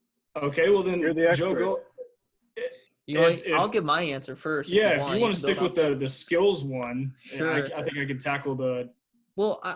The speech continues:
Speaker 3: I'm gonna
Speaker 1: just a
Speaker 3: lay out
Speaker 1: little
Speaker 3: an
Speaker 1: careful.
Speaker 3: argument for you here, because as, as a distance coach, you know, I, I
Speaker 1: <laughs>
Speaker 3: would, you, you could say or see that I would maybe wanna lean towards the eight hundred. You know, it's a very difficult,
Speaker 1: Mm-hmm.
Speaker 3: uh, race. It's a, it's a nice combination between,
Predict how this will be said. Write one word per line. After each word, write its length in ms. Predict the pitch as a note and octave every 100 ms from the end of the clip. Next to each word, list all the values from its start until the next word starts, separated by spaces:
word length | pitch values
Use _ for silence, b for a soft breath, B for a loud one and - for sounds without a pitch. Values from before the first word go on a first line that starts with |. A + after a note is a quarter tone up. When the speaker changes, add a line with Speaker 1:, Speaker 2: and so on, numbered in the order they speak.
| -
Speaker 3:
I'm 140 | G#3+
gonna 140 | B3 A#3+
Speaker 1:
just 100 | F3+
a 20 |
Speaker 3:
lay 160 | F3 E3+
out 180 | D#3+
Speaker 1:
little 40 | D3+
Speaker 3:
an 40 |
Speaker 1:
careful. 300 | D3 D3+ D3+
Speaker 3:
argument 240 | C3+ C3 C3
for 240 | C#3+ C3+
you 140 | B2+
here, 300 | B2+ C3 A#2+
because 300 | C3 C#3+ E3
as, 180 | F#3+ G3+
as 260 | F3 G3+ A3+
a 60 |
distance 520 | G3+ F3+ E3 - C#3 -
coach, 420 | C3 A#2 - -
you 80 | C#3
know, 360 | B2 B2 C3 C#3+
I, 200 | C3+ C#3+ C#3
I 160 | C#3
Speaker 1:
<laughs> 100 | D#3+
Speaker 3:
would, 300 | E3 E3 D3 C#3
you, 220 | D3 C#3+ - _
you 180 | E3 D3
could 200 | C#3+ C#3+
say 380 | C3 - D#3 D3+ D#3
or 80 | C#3
see 280 | - D#3+
that 140 | E3 C#3+
I 120 | C#3
would 180 | D3 C#3
maybe 260 | C3+ C#3
wanna 240 | C#3+ C#3+ D3
lean 260 | C3+ C#3
towards 380 | C#3 C#3 C#3 C3+
the 100 | C#3+
eight 120 | C#3 C#3+
hundred. 380 | C3+ C3 B2+ -
You 120 | E3+ C3+
know, 120 | B2+
it's 140 | C3
a 40 | C#3
very 240 | C#3+ C#3+
difficult, 540 | C#3 C#3+ C#3 C#3+ C#3 B2
Speaker 1:
Mm-hmm. 640 | A2+ _ _ _ _ C#3
Speaker 3:
uh, 160 | B2+ B2+
race. 400 | C#3 D#3 E3 E3
It's 160 | C#3+ D3
a, 80 |
it's 220 | C#3 C3+ C#3
a 40 |
nice 300 | C#3 C#3 C#3
combination 720 | - C#3+ C#3 C3+ C3+ C3 D#3
between, 640 | D3 C#3 - C3+ C3 C3